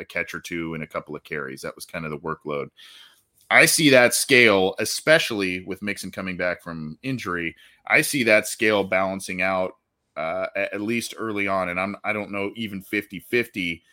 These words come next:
but I could see a sixty-five thirty-five, sixty forty type of split, maybe giving Mixon more. But Perine has proven that he can be reliable and effective in certain spots and in certain situations. He has proven it these past couple of weeks.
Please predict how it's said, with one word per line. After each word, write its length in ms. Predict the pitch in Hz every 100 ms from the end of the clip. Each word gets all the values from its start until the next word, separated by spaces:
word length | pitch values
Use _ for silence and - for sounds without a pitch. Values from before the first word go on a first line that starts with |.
| _ _
but 80 | 85
I 100 | 95
could 160 | 104 101
see 160 | 110
a 60 | 98
sixty-five 720 | - 101 - 92 92 90 90
thirty-five, 540 | 95 92 90 92 87
sixty 400 | - - 92 92
forty 380 | 85 95 95 95
type 260 | - 87 -
of 60 |
split, 380 | - - 95 87
maybe 240 | 95 95 95
giving 280 | 92 87
Mixon 320 | 90 92 - 87
more. 320 | 87 92 90
But 280 | 87 85 - _ _ _ _ _
Perine 460 | 123 147 156 147
has 140 | 135 -
proven 480 | - 131 123 101 98
that 160 | 95
he 160 | 104 104
can 120 | 107
be 120 | 104
reliable 600 | 101 101 92 95 101 107
and 80 | 107
effective 540 | 107 95 87 - 101
in 100 | 98
certain 360 | 98 95 95 101
spots 420 | - 90 87 95
and 100 | 101
in 60 | 98
certain 320 | - 90 90
situations. 800 | - 92 90 92 127 - 65 -
He 80 | 90
has 100 | -
proven 320 | 143 147 101
it 140 | 92 -
these 140 | 90
past 320 | - 82 -
couple 240 | 90 82 80
of 100 | 76
weeks. 380 | 78 101 -